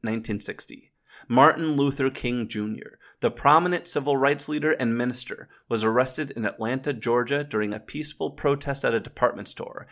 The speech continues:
and sentenced to four months of jail and hard labor. King's pregnant wife, Loretta, feared he might be killed in prison, a threat that, yeah, was totally real, and she reached out to both campaigns, Nixon's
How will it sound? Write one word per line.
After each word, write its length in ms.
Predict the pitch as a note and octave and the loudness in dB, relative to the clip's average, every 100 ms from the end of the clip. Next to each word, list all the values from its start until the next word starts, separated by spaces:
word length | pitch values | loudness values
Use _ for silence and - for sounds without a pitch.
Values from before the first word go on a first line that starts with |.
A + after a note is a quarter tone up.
| - | -10
and 140 | A#2 A2 | -4 2
sentenced 520 | B2+ C3 D#3 F3 - | 4 2 0 -6 -10
to 140 | A2+ - | -10 -4
four 260 | A#2+ A#2+ B2 | 0 4 4
months 280 | A#2 A#2 - | 4 0 -6
of 100 | G2 | -2
jail 420 | A2+ A2 A2 G#2+ | 0 0 0 -4
and 100 | G2+ | -10
hard 320 | F#2 F#2+ G2 | -6 -4 -4
labor. 380 | F#2+ F2+ F#2+ - _ _ _ _ _ - - _ _ | -8 -10 -14 -20 _ _ _ _ _ -20 -20 _ _
King's 400 | - D#3 F#3 F#3 | -2 0 0 -2
pregnant 480 | - E3+ D#3+ D#3 B2+ | -2 0 2 0 0
wife, 340 | C3+ A#2+ - - | 0 0 -2 -2
Loretta, 540 | G#2+ A#2 A#2+ G#2 - _ _ | 2 4 4 2 -2 _ _
feared 460 | _ A#3 A#3 C#2+ - - - | _ 2 2 2 -6 -14 -2
he 120 | C#3 | 2
might 280 | B2 B2+ B2+ | 4 2 0
be 120 | A2+ | -8
killed 440 | - - D3 D#3 - | -8 -2 0 0 -4
in 100 | A2 | -6
prison, 480 | - A#2+ A2+ - - - - | 0 0 0 -12 -20 -20 -8
a 80 | - | -8
threat 460 | - E3+ B3 - | -6 4 4 6
that, 260 | - A#2+ A2+ | 4 4 2
yeah, 380 | G#2+ E3 E3+ F#2+ | 2 6 6 6
was 240 | A#2 A#2+ - | 2 2 2
totally 540 | - G#3 A3+ F3 C#3 | 4 6 8 8 6
real, 400 | B2+ C#3+ A#2 - - - - | 4 0 -2 -10 -20 -20 -4
and 160 | A#2 | -2
she 260 | A2+ - A2 | -2 -4 -4
reached 400 | G2+ C#3 F3 - | -2 -4 -2 2
out 200 | D#3 - | 2 2
to 80 | C#3 | -6
both 300 | A2 A2 G#2 | 0 0 0
campaigns, 720 | - G2+ G#2 G2 F#2+ - - _ - | -6 -6 -6 -10 -12 -14 -16 _ -6
Nixon's 760 | G#2 A2 A#2 - E3+ F3+ - | 0 0 0 -6 -6 -6 -10